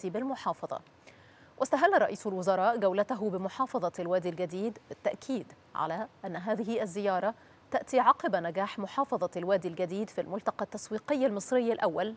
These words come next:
للتمور، الذي أقيم خلال شهر أكتوبر الماضي بمدينة الخارجة، وذلك تحت رعاية الرئيس عبد الفتاح السيسي رئيس الجمهورية. كما تأتي الزيارة عقب نجاح مبادرة إحياء إنتاج الحرير الطبيعي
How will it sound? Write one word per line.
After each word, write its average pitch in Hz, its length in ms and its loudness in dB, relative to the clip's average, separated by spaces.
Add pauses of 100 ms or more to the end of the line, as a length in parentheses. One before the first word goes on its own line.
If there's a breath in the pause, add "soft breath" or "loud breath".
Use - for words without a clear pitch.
(100)
للتمور، 214 500 -2
الذي 233 300 0
أقيم 247 400 -2
خلال 175 460 -6
شهر 180 300 -8
أكتوبر 196 400 0
الماضي 208 400 -2
بمدينة 180 500 -4
الخارجة، 196 400 -4 (400 loud breath)
وذلك 180 320 -6
تحت 196 380 -4
رعاية 185 460 0
الرئيس 185 420 -6
عبد 170 140 -4
الفتاح 185 400 -8
السيسي 202 420 -6
رئيس - 280 -8
الجمهورية. 185 600 -6 (720 loud breath)
كما - 180 -6
تأتي 240 480 -2
الزيارة 175 460 -2
عقب 214 520 -2
نجاح 180 520 -2
مبادرة 208 500 2 (120)
إحياء - 380 -2
إنتاج 185 260 -4
الحرير 190 420 -2
الطبيعي 185 500 -4